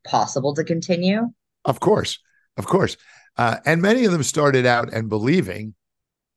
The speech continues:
Speaker 2: particularly on the female side, that this is empowering. And I get it. You're a young woman. Uh, you need money. You have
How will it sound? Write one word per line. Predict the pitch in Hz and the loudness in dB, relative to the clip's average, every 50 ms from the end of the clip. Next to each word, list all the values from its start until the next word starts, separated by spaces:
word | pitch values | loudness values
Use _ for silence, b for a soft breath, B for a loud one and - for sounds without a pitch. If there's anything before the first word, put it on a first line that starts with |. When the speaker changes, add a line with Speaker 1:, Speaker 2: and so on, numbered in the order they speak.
| _ _ _ _ _ | _ _ _ _ _
Speaker 2:
particularly | - 107 - - 135 123 - 120 120 107 | -12 -8 -4 -4 -4 -4 -2 -2 -2 -2
on | 98 98 87 | -2 -4 -6
the | 85 | -6
female | - - 143 151 131 120 101 | -6 -4 -2 0 0 0 0
side, | 95 - - 98 95 92 95 92 b b b b b b b b | -2 -4 -6 -6 -6 -6 -8 -10 b b b b b b b b
that | 135 135 117 | -2 0 2
this | 147 143 - - | 4 4 4 2
is | 131 113 110 | 2 2 0
empowering. | 127 113 - - 113 117 117 107 101 87 76 - - _ _ _ _ - - _ _ _ _ _ _ _ _ - | 0 0 -2 0 2 2 4 4 4 2 0 -4 -8 _ _ _ _ -20 -20 _ _ _ _ _ _ _ _ -6
And | - 117 117 | -4 -2 0
I | 117 117 117 | 0 0 0
get | 110 117 110 95 73 | 0 0 -2 -2 -4
it. | - _ _ _ _ _ _ _ _ _ _ _ _ _ - | -6 _ _ _ _ _ _ _ _ _ _ _ _ _ -6
You're | 113 110 107 | -2 -2 0
a | 107 | 0
young | 117 123 127 131 127 | 0 0 0 0 0
woman. | 120 120 120 123 123 117 113 - _ _ _ _ _ _ _ _ - | -2 -2 -2 -2 -4 -6 -8 -12 _ _ _ _ _ _ _ _ -14
Uh, | 92 90 85 85 | -12 -10 -10 -10
you | 87 87 95 107 | -8 -6 -4 0
need | 120 135 139 131 | 2 4 4 4
money. | 117 120 120 120 120 120 120 120 107 - _ _ _ _ _ _ _ _ _ _ _ _ _ | 4 2 2 2 2 0 0 -2 -4 -6 _ _ _ _ _ _ _ _ _ _ _ _ _
You | 101 95 92 92 87 | -12 -10 -8 -6 -4
have | 85 98 92 82 | -4 -4 -6 -6